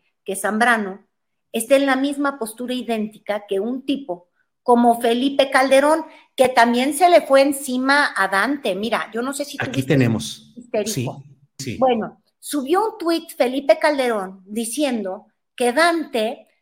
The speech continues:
Speaker 1: este, tenía la responsabilidad de hacernos creer que no estaba pactando con López Obrador, porque como había sido su amigo cercano, o sea, Dante caminó durante varias elecciones con, eh,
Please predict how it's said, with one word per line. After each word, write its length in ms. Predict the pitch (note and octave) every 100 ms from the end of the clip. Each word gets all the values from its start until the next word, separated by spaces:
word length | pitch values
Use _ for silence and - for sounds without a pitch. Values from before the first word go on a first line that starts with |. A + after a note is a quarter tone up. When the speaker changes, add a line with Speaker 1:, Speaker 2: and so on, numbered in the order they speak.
| _ -
Speaker 1:
este, 640 | A#3 A3+ B3+ A#3 - _
tenía 360 | C4+ C4+ D#4 F4
la 200 | F#4+ E4
responsabilidad 1400 | D4+ F#4+ - - G4 G4 F#4 D4+ D4 C4 C#4 C#4 C#4+ C#4+
de 140 | A3+
hacernos 600 | G#3+ G#3+ D4 E4+ E4+ E4+ -
creer 440 | A3+ G#3+ A3+ A3+
que 140 | - G#3+
no 280 | A#3 C4+ D#4+
estaba 580 | E4 - B3+ A#3 A3+ -
pactando 580 | F#3 - A3+ G#3+ G3+
con 160 | F#3+ F#3+
López 340 | B3 B3 G#3+ B3+
Obrador, 560 | B3+ F#3 - G3+ B3 - - _
porque 320 | C4 C4 C#4
como 260 | C#4 B3+ B3+
había 280 | C4 F4 A4
sido 340 | F4 E4 F4+
su 220 | F4 B3
amigo 380 | G#3 G#3+ C#4 D#4
cercano, 560 | D#4 G3 - G3 G3 A#3
o 20 |
sea, 200 | - A3
Dante 420 | B3 C4 C#4 C#4+
caminó 480 | C#4 F#3+ F#3+ G3 G#3
durante 420 | G#3 G#3 F3 E3
varias 360 | D#3+ F#3 G#3 G#3+
elecciones 640 | F#3+ E3+ - F3 G3 G#3+ _
con, 440 | F#3 F#3 G#3+ G#3+ _ - - _
eh, 600 | - F#3+ F3+ F3 E3+ -